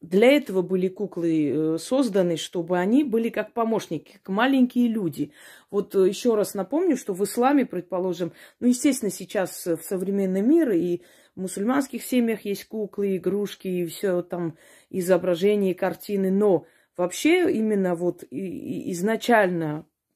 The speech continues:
если, э, взять вот ислам как религию, там запрещено было вообще дома держать что-либо, э, напоминающее человека. Поэтому и картины были запрещены. Видите, вот, вот, вот, вот, яркое.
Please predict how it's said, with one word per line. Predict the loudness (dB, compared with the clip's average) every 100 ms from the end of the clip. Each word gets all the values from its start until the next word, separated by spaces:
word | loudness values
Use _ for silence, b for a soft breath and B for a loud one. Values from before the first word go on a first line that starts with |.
| -14
если, | -8 -6 -6 0 0 0 b b b b
э, | -14 -10 -4 -2 0 0 0 -2
взять | 2 4 4 0
вот | -10 -8
ислам | -6 -4 -6 -4 -2 -2 -4
как | -8 -10 -6
религию, | 2 4 4 2 -4
там | -2 0 2
запрещено | 0 -2 -4 0 2 4
было | 2 0 0
вообще | -2 -2 -2
дома | 0 -2 -2
держать | -4 0 0 -2
что-либо, | -4 0 0 0 0 0 0 -4 B B B B -6
э, | -2 0
напоминающее | 0 0 0 2 0 0 -4
человека. | 0 2 2 0 0
Поэтому | -2 2 2
и | 2
картины | 0 -2 0 4 4
были | 2 0
запрещены. | -2 -6 -8 -4 0
Видите, | 2 0 -2 -4
вот, | -4 -4
вот, | -4 -6 -6
вот, | -12 -12
вот, | -14 -6
яркое. | -4 -4 -6 -8 -10